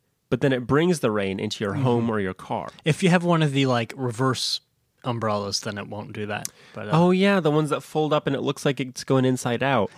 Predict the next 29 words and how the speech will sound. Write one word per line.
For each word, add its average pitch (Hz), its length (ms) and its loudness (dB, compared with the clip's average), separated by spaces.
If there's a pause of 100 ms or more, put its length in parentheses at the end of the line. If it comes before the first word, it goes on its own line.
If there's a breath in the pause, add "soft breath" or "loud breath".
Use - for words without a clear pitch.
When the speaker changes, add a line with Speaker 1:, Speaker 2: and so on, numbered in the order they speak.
Speaker 2:
Yeah, 143 340 4
Speaker 1:
But 117 100 4
it's 120 80 0
Speaker 2:
it's 139 60 6
Speaker 1:
actually 165 240 4
Speaker 2:
like - 0 -
Speaker 1:
how 123 40 6
it's 117 100 -2
Speaker 2:
that, 151 160 6 (180)
Speaker 1:
supposed - 0 -
to 123 60 2
Speaker 2:
uh, 90 180 0
Speaker 1:
be. 87 60 -4
Speaker 2:
mm, 131 640 -4 (680)
what 143 180 -2
am 160 60 -2
I 147 100 2
thinking 120 320 -6
of? 107 160 -10
The 120 260 -6
umbrella 139 520 0
that, 127 180 -4
like, 123 320 -4
Speaker 1:
Yeah, 190 260 4
Speaker 2:
eats 147 100 0
Speaker 1:
yeah, 151 60 4
yeah. 147 260 4
Speaker 2:
the 120 80 0
other 113 420 -4